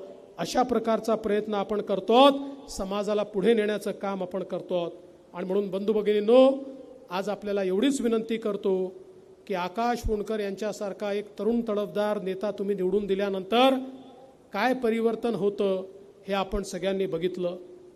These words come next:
आज राज्यातलं सरकार ताकदीनं तुमच्या पाठीशी उभं आहे,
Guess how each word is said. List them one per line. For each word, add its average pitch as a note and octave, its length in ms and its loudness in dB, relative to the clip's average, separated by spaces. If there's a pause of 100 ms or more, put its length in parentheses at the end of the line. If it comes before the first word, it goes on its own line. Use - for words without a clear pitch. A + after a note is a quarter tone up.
(800)
आज A#3+ 340 4 (560)
राज्यातलं A3+ 600 0
सरकार A#3+ 600 2 (580)
ताकदीनं B3 440 2
तुमच्या A#3 360 -4
पाठीशी G#3+ 460 -6
उभं F#3 240 0
आहे, F3+ 140 0